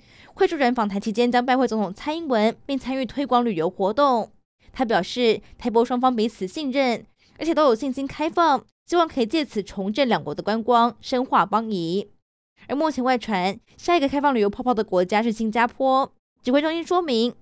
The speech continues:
可以讨论，但目前还没有看到相关的计划。苏花公路发生了游览车六死车祸，立委质疑公路总局游览车的安全管理机制有严重疏失，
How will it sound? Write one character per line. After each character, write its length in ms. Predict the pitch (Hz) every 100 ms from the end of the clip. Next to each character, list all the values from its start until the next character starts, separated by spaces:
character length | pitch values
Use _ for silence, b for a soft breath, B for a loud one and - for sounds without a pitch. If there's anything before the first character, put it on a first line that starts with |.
| _
可 140 | -
以 80 | 320
讨 240 | 381 - 175
论， 340 | 247 269 - -
但 100 | 294
目 140 | 330
前 120 | 285
还 100 | 220
没 100 | 220
有 120 | 254 208
看 200 | - 277
到 140 | 254
相 140 | 233
关 100 | 214
的 80 | 208
计 180 | 175 180
划。 380 | - 175 147 - _ _ _ _ _ _ _ _ _ _ _ b b
苏 100 | 339
花 120 | 370
公 200 | 339 339
路 80 | 320
发 140 | 311
生 100 | 311
了 120 | 285
游 100 | 233
览 180 | 247 202
车 200 | - 240
六 160 | 254 214
死 180 | 202
车 240 | - - 214
祸， 400 | 262 240 190 - _ _ b
立 100 | 262
委 120 | 220
质 160 | 196 202
疑 80 | 214
公 140 | 247
路 100 | 294
总 200 | 220 190
局 440 | 180 185 196 214 _ -
游 120 | 277
览 140 | 285
车 80 | 247
的 80 | 233
安 180 | - 320
全 180 | - 247
管 140 | 240
理 100 | 240
机 140 | 185
制 140 | 214 254
有 120 | 185
严 220 | 151 156
重 180 | 262 240
疏 220 | - 285
失， 400 | 302 285 294 294